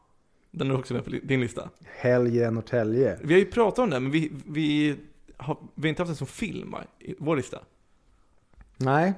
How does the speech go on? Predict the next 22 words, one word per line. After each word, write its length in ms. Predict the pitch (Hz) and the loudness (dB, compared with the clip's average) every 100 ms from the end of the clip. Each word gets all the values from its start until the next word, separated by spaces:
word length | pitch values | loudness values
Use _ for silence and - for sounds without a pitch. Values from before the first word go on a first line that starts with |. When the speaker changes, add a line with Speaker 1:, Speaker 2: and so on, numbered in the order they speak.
| 175 | -2
Speaker 2:
så 100 | 143 | 0
jag 80 | 131 | 2
tycker, 580 | 170 - 170 160 147 | 0 6 8 8 6
eh, 400 | 151 147 139 135 131 127 123 | 6 6 6 6 4 -2 -6
let's 280 | 127 147 - | -4 -4 -2
talk 180 | 190 - | -4 -2
about 240 | 95 90 | -4 -6
it. 200 | 95 - - _ _ _ _ _ _ _ _ _ _ _ _ _ _ _ _ _ _ _ _ | -8 -14 -20 _ _ _ _ _ _ _ _ _ _ _ _ _ _ _ _ _ _ _ _
Speaker 1:
Kan 420 | - 185 220 208 | -4 -2 0 -2
den, 120 | 196 185 | -6 -8
åh, 120 | 180 - - - - | -10 -10 -14 -16 -12
nej, 480 | - - - - - - | -10 -8 -10 -10 -10 -6
jag 60 | 147 | -4
vill 80 | |
inte 280 | 139 - 135 123 - - | -4 -4 -6 -6 -12 -12
slå 300 | - 147 127 | -8 -4 -4
på, 320 | 135 131 - - | -2 -4 -6 -8
på 80 | 131 | -6
den 60 | 127 | -2
stora 180 | 139 | -2
trumman 280 | 139 123 131 | 0 -2 -2
än. 240 | 135 127 | -2 -4